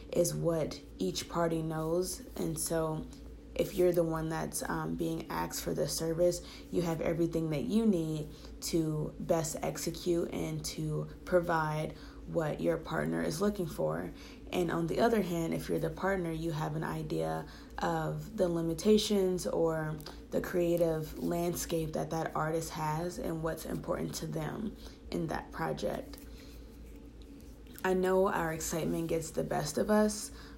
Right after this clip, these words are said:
but you definitely wanna have this confirmed up front, as this will save you a lot of time, a lot of money, and a lot of confusion or frustration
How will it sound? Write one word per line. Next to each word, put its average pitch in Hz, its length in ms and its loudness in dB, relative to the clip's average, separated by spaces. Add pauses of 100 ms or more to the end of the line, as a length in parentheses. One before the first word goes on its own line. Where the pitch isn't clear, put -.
(100)
but 170 440 4
you 185 120 0
definitely 180 440 6
wanna 175 200 2
have 156 280 -2
this 165 200 2
confirmed 160 720 -2
up - 180 0
front, 185 560 0 (460)
as 185 160 2
this 175 220 4
will 185 100 6
save 165 300 2
you 165 200 2
a - 80 0
lot 156 240 2
of 156 160 -4
time, 208 680 4 (260)
a 185 80 0
lot 175 180 4
of 156 120 -2
money, 175 600 0 (300)
and 180 140 0
a 165 80 0
lot 165 240 2
of 165 280 -2
confusion 214 720 6
or - 120 4
frustration 170 920 2